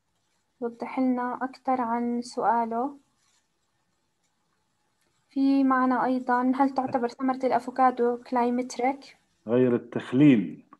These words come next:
Speaker 2: أها. وليس التحليل. طبعا زي ما تكلمت أنا في اليوم الأول، آه، هنالك استعمالات كثيرة. الاستهلاك الطازج هو المهم. الزيت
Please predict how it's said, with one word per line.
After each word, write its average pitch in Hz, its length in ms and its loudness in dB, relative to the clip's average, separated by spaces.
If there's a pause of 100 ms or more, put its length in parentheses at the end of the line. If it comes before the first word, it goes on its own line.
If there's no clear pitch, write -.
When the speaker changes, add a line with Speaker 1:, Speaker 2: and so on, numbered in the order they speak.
(560)
Speaker 2:
أها. 110 440 -4 (520)
وليس 120 320 0
التحليل. 113 680 -2 (360)
طبعا 123 240 0
زي 156 120 4
ما 165 120 4
تكلمت 147 440 2
أنا 127 120 4
في - 120 -8
اليوم 123 260 4
الأول، 113 580 4 (440)
آه، 104 580 -2
هنالك 131 360 2
استعمالات 117 600 -2
كثيرة. 85 240 -18
الاستهلاك 127 600 -2
الطازج 113 600 0
هو 110 120 0
المهم. 120 500 -4 (540)
الزيت 107 680 0